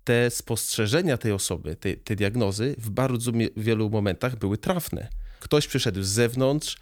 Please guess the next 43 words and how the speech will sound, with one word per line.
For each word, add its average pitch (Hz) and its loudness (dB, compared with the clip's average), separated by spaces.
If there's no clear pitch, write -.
ktoś 120 2
nie 117 4
wiedział, 117 2
że 104 0
się 110 0
nie 101 4
da, 139 0
i 123 2
potrafił 120 2
zrobić, 110 2
że 101 -2
się - 0
da, 113 2
tylko 127 0
że 120 2
to 107 -4
trzeba 123 0
było 113 0
zrobić 107 -2
w - -4
sposób 110 -2
cywilizowany 110 0
i - -2
ewolucyjny. 101 0
Tu 135 2
siekierką 127 0
przyciąć, 110 -2
tam 104 0
sekatorem, 104 0
tu - -2
coś 123 0
zaszczepić, 107 -2
tu - -8
podwiązać 107 2
i 131 4
na 127 2
przestrzeni 117 0
paru 110 2
tygodni 107 0
przeszliśmy - 0
na 104 2
to 104 -2
rozwiązanie, 101 2